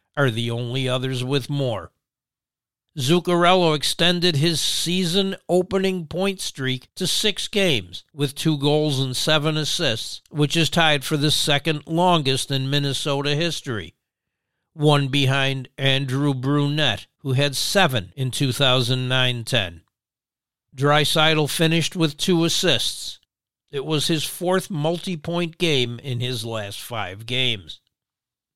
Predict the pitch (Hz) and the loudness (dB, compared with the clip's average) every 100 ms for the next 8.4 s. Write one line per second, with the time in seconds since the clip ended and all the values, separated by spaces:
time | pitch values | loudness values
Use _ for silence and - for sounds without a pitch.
0 | _ _ 160 165 - 180 175 190 190 151 | _ _ 0 2 2 2 4 4 4 4
1 | 160 147 151 160 170 156 147 143 170 151 | 2 2 2 4 2 0 0 2 0 2
2 | 170 165 151 151 - 160 165 - 165 139 | 4 6 4 -2 0 2 2 0 0 2
3 | 131 160 175 160 110 160 208 - - 135 | 2 2 2 0 0 2 0 -2 -2 -2
4 | 117 - 160 165 165 170 135 120 165 190 | -2 -2 2 2 4 2 0 2 4 4
5 | 175 170 - 175 190 175 143 139 151 143 | 2 0 -2 0 2 4 2 0 -2 0
6 | 143 120 117 127 135 147 170 170 139 123 | 0 2 2 0 0 2 4 4 4 2
7 | 127 127 120 127 127 123 120 123 117 147 | -2 -4 -2 0 2 2 2 0 -2 0
8 | 143 135 87 | 2 2 0